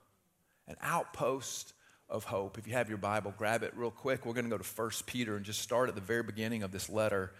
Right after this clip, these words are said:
Beautiful picture of the gospel in First Peter. If you don't have a Bible, we'd love to give you one. Um, you can grab your phone also and look at the Bible on there. And I don't think the Masters has started yet, so don't be checking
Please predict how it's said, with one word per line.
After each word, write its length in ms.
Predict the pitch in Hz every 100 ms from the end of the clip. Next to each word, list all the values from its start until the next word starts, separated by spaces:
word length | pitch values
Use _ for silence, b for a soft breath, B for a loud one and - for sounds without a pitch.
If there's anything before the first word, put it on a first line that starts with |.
| B B - -
Beautiful 540 | 143 165 156 123 101
picture 500 | - 151 147 - 107
of 60 | 104
the 80 |
gospel 680 | 107 110 120 - - 107 95 B B B
in 140 | - 117
First 400 | - 143 135 -
Peter. 300 | 139 135 117
If 100 | -
you 80 | 151
don't 80 |
have 100 | 135
a 40 | 120
Bible, 320 | 123 123 117
we'd 120 | 131
love 140 | 127 110
to 60 |
give 240 | 107 120 113
you 100 | 117
one. 380 | 117 117 113 104 B B B
Um, 160 | 113 113
you 60 |
can 160 | 117 117
grab 220 | 123 120
your 80 | 113
phone 260 | - 120
also 400 | 120 113 - 120
and 100 | 110
look 160 | 113 110
at 160 | 104 - -
the 80 | 117
Bible 380 | 110 117 117 113
on 300 | 120 117 107
there. 400 | 120 123 123 120
And 200 | 117 110
I 80 | 107
don't 140 | 113
think 140 | 104 110
the 80 |
Masters 440 | 110 113 110 110 101
has 100 | 101
started 400 | - 113 107 101
yet, 160 | 101
so 100 | -
don't 140 | 104 101
be 60 |
checking 420 | 107 117 101 104